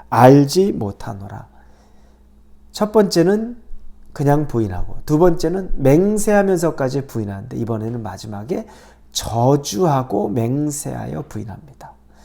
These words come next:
이제 저주하죠. 세 번째 부인의 단계까지 가니까 그렇게 저주까지 나옵니다. 이 부인이 끝나자마자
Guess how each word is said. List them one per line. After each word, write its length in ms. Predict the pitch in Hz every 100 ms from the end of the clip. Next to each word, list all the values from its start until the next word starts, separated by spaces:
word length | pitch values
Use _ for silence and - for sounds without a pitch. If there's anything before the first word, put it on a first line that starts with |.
| - - -
이제 140 | 123
저주하죠. 840 | - - 107 104 104 101 - 123 - - - _ _ _ _ - - _ - - _ - - -
세 180 | - 147
번째 500 | 143 143 123 - 139
부인의 500 | 131 127 117 117 -
단계까지 680 | - 120 117 - 117 123 135
가니까 500 | - 110 101 151 156 - - - -
그렇게 440 | - 123 - 175 202 - - -
저주까지 800 | - 131 139 135 117 117 170 196
나옵니다. 720 | - 98 107 - - - - - - - - - - - - -
이 240 | 135 139 147
부인이 460 | 143 120 117 127
끝나자마자 920 | 127 175 151 147 135 104 95 160 180